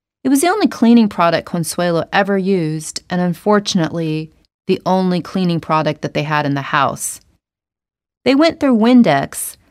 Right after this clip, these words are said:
like they went through organic whole milk, that and paper towels,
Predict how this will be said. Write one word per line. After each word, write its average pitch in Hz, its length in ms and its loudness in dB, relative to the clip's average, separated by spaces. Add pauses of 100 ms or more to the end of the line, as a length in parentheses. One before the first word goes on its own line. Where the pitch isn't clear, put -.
(240)
like 180 160 -2
they 185 100 0
went 185 220 -2
through 180 140 -4
organic 180 600 -2
whole 170 240 -4
milk, 160 500 -4 (540)
that 175 200 0
and 165 80 -10
paper 156 280 -6
towels, 147 640 -4